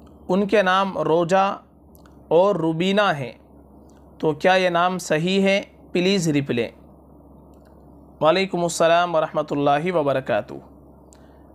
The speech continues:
ये जो दो नाम आपने पूछा है, रोजा और रुबीना, चुनांचे इन दोनों नामों में से जो पहला नाम आपने पूछा है रोजा, यानी जीम के साथ, तो ये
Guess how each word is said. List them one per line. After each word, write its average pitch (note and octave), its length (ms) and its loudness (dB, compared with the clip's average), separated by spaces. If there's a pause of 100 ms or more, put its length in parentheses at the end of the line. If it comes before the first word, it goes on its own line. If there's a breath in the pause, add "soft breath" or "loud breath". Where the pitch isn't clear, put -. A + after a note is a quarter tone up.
(320)
ये D3+ 60 0
जो F3 140 0
दो A3 140 2
नाम A3+ 220 0
आपने G#3 240 -2
पूछा F3+ 380 -2
है, F#3 360 -4 (100)
रोजा F3 560 2 (180)
और F#3 480 0
रुबीना, D#3+ 640 -2 (880)
चुनांचे G3+ 320 2
इन G3+ 100 0
दोनों G#3 220 2
नामों G3 280 0
में F#3 140 -4
से F#3+ 140 -6
जो F#3 120 0
पहला G3 340 0
नाम F#3+ 200 0
आपने F3 240 -4
पूछा D#3 360 -2
है F#3+ 180 2
रोजा, D3+ 400 0 (760)
यानी F3+ 140 0
जीम F#3 340 0
के F#3 160 0
साथ, D3 260 0
तो - 920 -16
ये A#3 280 4